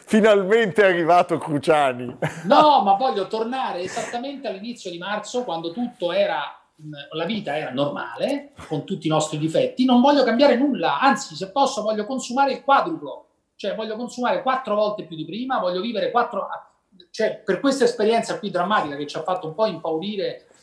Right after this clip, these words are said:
Speaker 2: no, di fronte a una possibilità di crepare per un virus, una cosa che non pensavamo fosse possibile, pensavamo si potesse morire di un incidente stradale, di tumore, di cuore, eccetera. E di fro-, e adesso, adesso siamo, ci siamo terrorizzati, comunque ognuno di noi per la sua, no, per la sua quota,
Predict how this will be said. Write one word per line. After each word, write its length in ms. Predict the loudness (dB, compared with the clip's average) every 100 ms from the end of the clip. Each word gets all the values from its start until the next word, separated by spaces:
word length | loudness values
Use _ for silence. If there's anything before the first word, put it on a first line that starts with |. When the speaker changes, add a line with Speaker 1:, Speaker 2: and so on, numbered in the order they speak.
| _
Speaker 2:
no, 180 | 0 0
di 80 |
fronte 300 | 0 0 0
a 40 | -2
una 200 | -2 -4
possibilità 520 | -4 -8 -10 0 2
di 100 | 2
crepare 440 | 0 2 4 4
per 100 | 2
un 120 | 0 -2
virus, 380 | -4 -6 -8
una 120 | -10 -6
cosa 180 | -4
che 80 | -4
non 180 | -8 -8
pensavamo 480 | -8 -6 -2 0 0
fosse 260 | -2 -6
possibile, 360 | -10 -10 -12 -14
pensavamo 300 | -10 -8 -8
si 60 | -8
potesse 320 | -8 -8 -6
morire 180 | -6 -6
di 60 |
un 60 | -8
incidente 360 | -10 -8 -8
stradale, 500 | -8 -4 4 4 4 0 -8 _
di 120 | -4 2
tumore, 760 | 6 8 10 8 4 -4 _ _
di 120 | -4
cuore, 440 | 4 4 4 0
eccetera. 520 | -4 0 0 0 -4 -6 _ _ _ _ -12
E 120 | -6
di 100 | -4
fro-, 240 | 0 -2 -4 -12 -18 _ _ -20 -12
e 200 | -6 -2
adesso, 720 | 2 2 2 -2 -4 -2 -2 -6
adesso 520 | -6 -4 -6 -6 -4
siamo, 560 | -4 -4 -6 -12 _ _
ci 120 | -6
siamo 180 | -4 0
terrorizzati, 640 | -2 -2 -4 0 0 0
comunque 260 | -8 -8 -8
ognuno 200 | -8 -6
di 80 | -4
noi 200 | -4 -4
per 140 | -8
la 220 | -10 -12
sua, 320 | -6 -4 -4 -6
no, 280 | -12 -12 _
per 140 | -12
la 100 | -12
sua 220 | 2 2
quota, 760 | 8 8 8 6 0 -4 _